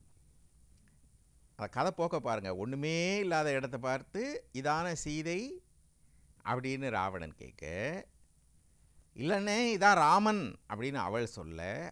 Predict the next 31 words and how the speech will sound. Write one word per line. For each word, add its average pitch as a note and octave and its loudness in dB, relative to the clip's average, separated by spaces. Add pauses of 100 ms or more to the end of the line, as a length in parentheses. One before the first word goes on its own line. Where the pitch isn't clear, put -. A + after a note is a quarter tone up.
அவளை G2 -4
திட்டிட்டு, G#2 -8 (1160)
"நான் F3 0
ஒரு A#3 0 (100)
பெண்ணு A#3 -4
நிக்கிறத D#3+ -4
பார்த்து D#3 -4
சீதைன்றேன், C#3+ -6
நீ E3+ -10 (120)
அந்த C3 -6 (100)
பெ-, B2+ -6
பெண்ணை B2 -8
பார்த்து C#3+ -6
ராமன்றியே, A2+ -4 (480)
என்ன C#3+ -6
ஆச்சு B2+ -6
உனக்கு, G#2 -10
பைத்தியக்காரச்சி A#2+ -8
மாதிரி B2 -8
பேசுற?" G2 -10 (500)
அப்படின்னு F2 -10
சொல்லிட்டு E2+ -14 (420)
என்ன - -14
சொன்னாலாம், A2+ -10
"ஆமா, B2+ -6 (720)
நீ F3 -10
ஏன் C4 -2
ராமனை G#3 -2
பத்தியே F3+ -6
நினைச்சிட்டு D#3 -12
இருக்க? C#3+ -10